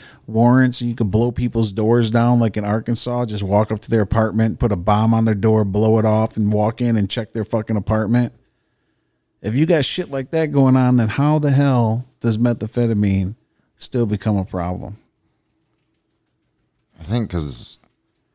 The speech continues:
Speaker 2: I mean, if you really want it, you can make it at home.
Speaker 1: True.
Speaker 2: Easy access.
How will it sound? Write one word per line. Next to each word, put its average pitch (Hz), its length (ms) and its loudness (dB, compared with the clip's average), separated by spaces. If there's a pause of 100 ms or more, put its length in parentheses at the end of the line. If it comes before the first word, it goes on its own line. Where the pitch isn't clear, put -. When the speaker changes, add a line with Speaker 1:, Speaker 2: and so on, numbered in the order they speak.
(240)
Speaker 2:
I 82 80 -6
mean, 87 220 -2
if 80 160 -4
you 90 100 -4
really 85 300 0
want 80 260 -2
it, 69 80 -8
you 69 80 -10
can 69 160 -8
make 67 180 -10
it 58 100 -14
at 55 160 -10
home. - 280 -10 (3250)
Speaker 1:
True. 131 400 -4 (540)
Speaker 2:
Easy 76 340 -6
access. 76 600 -8